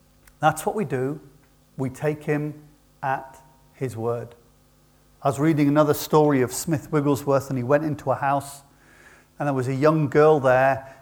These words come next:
and she had thirty-seven demons in her, and she had four men holding her down, and in the end, she threw them all off,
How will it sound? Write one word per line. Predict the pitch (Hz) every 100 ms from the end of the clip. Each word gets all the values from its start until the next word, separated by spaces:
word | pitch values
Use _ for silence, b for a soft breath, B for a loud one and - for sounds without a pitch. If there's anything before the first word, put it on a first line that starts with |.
| _
and | 143 131 135 135 123
she | - - 156 135
had | 120 135 131 120 - - b b b b
thirty-seven | - - 180 180 175 - - 160 143 143 135
demons | 113 151 151 123 110 117 110 -
in | 143 113
her, | 98 110 120 135 - _ _ _ _ _ b b b b -
and | 147 143
she | - 139
had | 131 131 127 110 - _ -
four | - - 175 175
men | 156 156 123 123 139
holding | - - 156 160 156 143
her | 139
down, | 139 143 127 101 117 147 - - _ b b b -
and | 139
in | 151 160
the | 156 151
end, | 139 120 127
she | - 139
threw | - - - 139 165
them | 147 143
all | 143 139 147
off, | 117 151 - -